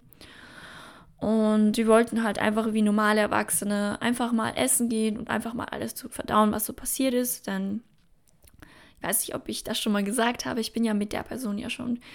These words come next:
ähm, sechs Jahre zusammen und wir sind da nicht nur Partner, sondern wir sind da auch beste Freunde, was auch die Situation viel schwieriger gemacht hat. Und deswegen haben wir einfach die Entscheidung getroffen, hey, lass uns da treffen, nochmal drüber quatschen und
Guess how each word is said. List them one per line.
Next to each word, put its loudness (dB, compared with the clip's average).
ähm, 0
sechs 0
Jahre 0
zusammen 4
und -4
wir -2
sind -2
da -2
nicht -2
nur -2
Partner, 0
sondern -4
wir -6
sind -4
da -6
auch -6
beste -8
Freunde, 2
was -2
auch -2
die -2
Situation -2
viel -4
schwieriger 2
gemacht 0
hat. -4
Und 4
deswegen 2
haben 2
wir 2
einfach 0
die -2
Entscheidung 2
getroffen, 0
hey, 4
lass 2
uns 0
da -2
treffen, -2
nochmal -2
drüber -4
quatschen -4
und -8